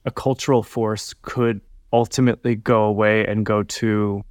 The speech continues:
where? I mean, we'll talk about other platforms today, but it is,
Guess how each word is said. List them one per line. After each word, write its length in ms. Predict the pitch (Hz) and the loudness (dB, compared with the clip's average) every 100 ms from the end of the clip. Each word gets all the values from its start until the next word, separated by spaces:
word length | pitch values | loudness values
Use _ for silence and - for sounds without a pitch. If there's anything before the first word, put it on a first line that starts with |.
| - | -14
where? 640 | 113 104 101 92 - - 123 | -6 -2 0 -2 -6 -10 -6
I 100 | 107 | 0
mean, 220 | 123 117 113 | 2 2 0
we'll 100 | 113 | 0
talk 280 | 135 127 | 2 2
about 200 | 123 120 | 2 0
other 180 | 117 120 | 2 0
platforms 880 | 110 123 107 - 135 131 139 - - | 0 2 2 0 0 2 0 -6 -10
today, 440 | - 123 120 143 185 - | -4 0 2 2 -2 -2
but 280 | 120 113 104 - | 0 2 0 -6
it 160 | 131 131 | -2 -2
is, 380 | 127 - - | -2 -4 -12